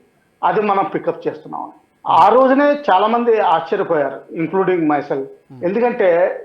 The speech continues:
Speaker 1: ఎప్పుడైతే ఈ ఎయిర్ క్రాఫ్ట్ అన్నది ఏంటంటే చాలా క-, క్లిష్టమైన పర్చేజ్, వెట్ లీజ్ కానివ్వండి, డ్రై లీజ్ కానివ్వండి, స-, అవుట్ రైట్ పర్చేజ్ కానివ్వండి,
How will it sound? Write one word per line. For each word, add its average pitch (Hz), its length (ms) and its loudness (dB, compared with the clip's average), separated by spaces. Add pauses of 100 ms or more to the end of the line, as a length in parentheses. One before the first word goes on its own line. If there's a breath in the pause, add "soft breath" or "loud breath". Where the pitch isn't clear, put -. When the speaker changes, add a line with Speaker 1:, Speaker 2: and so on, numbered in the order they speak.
(100)
Speaker 1:
ఎప్పుడైతే 247 840 4
ఈ 170 440 2
ఎయిర్ 196 220 0
క్రాఫ్ట్ 240 300 0
అన్నది 196 260 -2
ఏంటంటే 202 300 -4 (140)
చాలా 175 140 2
క-, 156 500 -4
క్లిష్టమైన 220 520 -2
పర్చేజ్, 160 500 -6 (240)
వెట్ 156 280 -4
లీజ్ 180 200 -2
కానివ్వండి, 180 440 2
డ్రై 151 240 0
లీజ్ 170 240 -2
కానివ్వండి, 165 680 -2
స-, 180 140 -10
అవుట్ 147 400 -2
రైట్ 170 240 -4
పర్చేజ్ 151 320 -6
కానివ్వండి, 165 500 -2